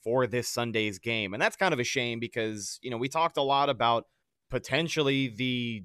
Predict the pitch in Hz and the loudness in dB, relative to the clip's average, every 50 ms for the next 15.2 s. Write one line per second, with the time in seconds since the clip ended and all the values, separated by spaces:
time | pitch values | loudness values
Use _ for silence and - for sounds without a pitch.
0 | - - 101 107 110 113 123 135 156 170 175 143 139 170 156 - 190 131 175 220 | -12 -12 -10 -6 -2 2 4 6 6 6 4 2 0 -4 -2 -4 -4 -2 0 -2
1 | 277 - 233 214 151 113 117 113 98 82 71 69 65 - - - 101 117 131 165 | 0 0 -2 -2 -2 -2 0 0 0 0 -2 -4 -8 -10 -6 -2 0 2 2 2
2 | 196 170 127 127 135 135 131 131 135 127 131 117 120 147 175 180 - 160 139 135 | 2 0 0 0 0 -2 0 0 0 2 2 4 4 4 4 4 2 -2 -2 -2
3 | 139 131 135 120 95 - 143 147 151 151 135 120 117 113 127 139 139 135 120 92 | -2 -2 -2 -4 -4 -4 -2 -2 0 0 0 -2 -4 -4 -2 -2 -2 -2 -2 -2
4 | 123 123 127 120 - - 113 120 123 131 139 139 139 - _ _ _ _ _ _ | -2 -2 -2 -2 0 0 2 4 4 4 4 2 -2 -6 _ _ _ _ _ _
5 | - - 190 202 180 185 196 - - 170 151 143 127 123 135 139 147 165 165 135 | -4 0 0 2 4 4 2 2 0 0 0 0 2 4 4 4 4 4 4 2
6 | 117 131 131 - - 113 107 127 131 135 131 - 131 117 107 - 139 135 143 143 | 0 -2 -4 -4 -8 -6 -2 0 2 2 2 0 -4 -4 -4 -4 -2 -2 -2 0
7 | - 139 123 - 131 131 - - 139 143 147 139 - 147 165 147 - - 190 202 | 0 -2 -2 -2 -2 -4 -4 -2 -2 -2 -2 -2 -2 -2 -4 -2 2 4 2 4
8 | 185 151 160 151 120 123 131 123 120 113 110 104 98 - 107 107 107 - - 101 | 4 2 -2 0 0 0 0 0 0 0 0 -2 0 0 0 0 -2 -2 -6 -10
9 | - - 107 92 90 90 104 123 151 151 156 147 139 - _ _ _ _ _ - | -6 -4 -4 -4 -4 -2 0 2 2 2 2 0 -2 -6 _ _ _ _ _ -8
10 | 98 - 131 139 135 123 117 117 123 123 120 110 107 110 104 - - 123 120 101 | -2 2 2 2 2 2 2 4 4 4 4 4 4 2 2 4 2 2 2 2
11 | 104 127 127 127 117 113 113 113 120 127 120 - 113 110 104 - - 120 120 127 | 2 0 0 0 0 -2 0 0 0 0 -2 -4 -8 -10 -8 -4 -2 0 0 0
12 | - - 98 92 87 _ _ _ _ - 101 98 - - - 143 147 147 143 - | -2 -4 -8 -10 -10 _ _ _ _ -10 -10 -10 -8 -2 4 6 6 6 4 2
13 | 107 131 135 135 127 107 - 127 135 139 131 135 - 120 - - 127 131 127 98 | -2 -2 -2 -2 -2 -4 -2 0 2 2 2 0 -2 -8 -10 -6 -6 -6 -6 -4
14 | 104 120 127 131 131 127 127 123 117 110 101 92 95 95 - - 180 180 156 180 | -2 -2 0 0 0 -2 -4 -6 -6 -6 -8 -10 -10 -8 -4 -2 0 0 2 2
15 | 175 165 - | 0 0 -2